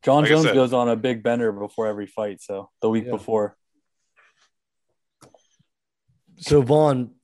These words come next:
Speaker 4: your show.
Speaker 3: Yeah.
Speaker 4: Log press.
Speaker 3: Log press,
Speaker 4: Sandbag.
Speaker 3: reps, clean once, rep away.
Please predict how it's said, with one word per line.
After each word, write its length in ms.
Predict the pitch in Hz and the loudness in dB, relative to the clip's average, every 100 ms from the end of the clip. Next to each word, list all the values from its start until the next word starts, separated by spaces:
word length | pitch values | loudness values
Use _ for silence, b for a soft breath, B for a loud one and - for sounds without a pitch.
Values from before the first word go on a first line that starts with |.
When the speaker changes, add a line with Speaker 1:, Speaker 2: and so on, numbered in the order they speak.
| 151 | -8
Speaker 4:
your 200 | 135 143 | -2 -2
show. 560 | - 156 135 120 123 - _ _ _ _ _ _ _ - | 0 2 4 2 -4 -12 _ _ _ _ _ _ _ -6
Speaker 3:
Yeah. 260 | 151 123 - - - _ _ _ | -4 -4 -8 -16 -20 _ _ _
Speaker 4:
Log 440 | 139 131 139 156 151 | -2 2 2 2 0
press. 520 | 170 180 196 - - _ _ _ _ _ | 2 2 0 -6 -18 _ _ _ _ _
Speaker 3:
Log 260 | 120 147 160 | -6 -4 -4
press, 480 | 165 165 165 - - | -4 -4 -6 -10 -2
Speaker 4:
Sandbag. 600 | 147 151 160 165 165 180 | 2 4 4 4 4 0
Speaker 3:
reps, 80 | 185 - - | -2 -10 -16
clean 260 | 170 190 165 | -12 -6 -4
once, 400 | 175 190 190 135 | -2 -6 -6 -4
rep 200 | 147 156 | -4 -2
away. 500 | 156 151 135 135 | 0 0 0 -4